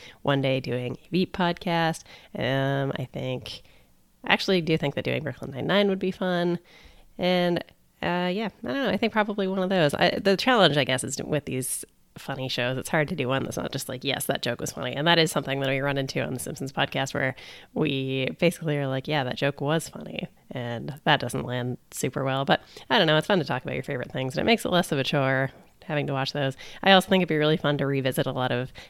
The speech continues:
nineties movies that I really love. That's something that I have thought it would be fun to talk to Kirsten about some of these nineties movies that we mutually adore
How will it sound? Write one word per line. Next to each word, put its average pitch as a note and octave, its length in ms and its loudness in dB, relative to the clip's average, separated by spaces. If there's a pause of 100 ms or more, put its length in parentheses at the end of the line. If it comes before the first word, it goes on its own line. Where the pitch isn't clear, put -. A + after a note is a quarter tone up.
(120)
nineties D#3+ 360 2
movies G3+ 320 4
that G3 80 2
I F#3+ 100 4
really F#3+ 320 0
love. F#3 420 0 (380)
That's - 260 -2
something C3 260 -4
that C3 220 -4
I C3+ 60 -2
have C#3 180 -6
thought B2+ 340 -4
it D3+ 60 0
would C#3+ 80 -2
be C#3+ 80 -4
fun C#3+ 160 -4
to C#3 60 -6
talk D3 180 -4
to - 100 -10
Kirsten C#3 300 0
about C3 160 -2
some D3 140 -2
of C#3 120 -4
these C3+ 180 -6
nineties C3+ 480 -2 (260)
movies C#3 360 0
that C3+ 140 -2
we C3+ 360 -2
mutually C#3+ 500 -2
adore C#3+ 360 2